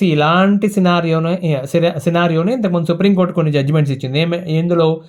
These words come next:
some ప్రీతి గుప్తా, స్టేట్ వర్సెస్ జార్ఖండ్ అని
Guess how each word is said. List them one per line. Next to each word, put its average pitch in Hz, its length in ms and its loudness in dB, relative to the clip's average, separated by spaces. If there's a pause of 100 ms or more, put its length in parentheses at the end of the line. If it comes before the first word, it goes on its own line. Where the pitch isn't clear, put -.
(300)
some 160 120 -2
ప్రీతి 165 260 0
గుప్తా, 151 380 -2
స్టేట్ 151 280 -4
వర్సెస్ 147 300 -2
జార్ఖండ్ 143 440 -2
అని 143 100 -4